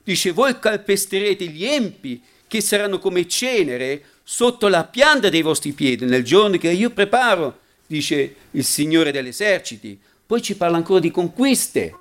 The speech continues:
i piedi. Giosuè uno tre dice: "Il Signore scaccerà davanti a voi tutte quelle nazioni e voi vi impatronine-, impadronirete di nazioni più grandi e più potenti di voi.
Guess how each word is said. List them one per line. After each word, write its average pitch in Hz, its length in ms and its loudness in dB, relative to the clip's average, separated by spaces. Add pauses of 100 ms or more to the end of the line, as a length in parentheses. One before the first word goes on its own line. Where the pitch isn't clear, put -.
(380)
i 151 100 -10
piedi. 117 400 -6
Giosuè 190 340 -2
uno 202 240 -4
tre 233 240 0
dice: 180 240 -6
"Il 180 120 -6
Signore 196 520 -2 (240)
scaccerà 185 640 0
davanti 160 400 -4
a 139 80 0
voi 226 420 2 (380)
tutte 294 460 -4
quelle 151 240 0
nazioni 233 840 0 (220)
e 175 140 -2
voi 170 440 0
vi 214 400 -6
impatronine-, 233 1000 -2
impadronirete 208 1160 -2
di 139 120 -8
nazioni 196 540 0
più 185 180 -10
grandi 233 640 -4 (160)
e - 100 0
più 196 160 -4
potenti 190 640 0
di 180 120 -6
voi. 117 320 0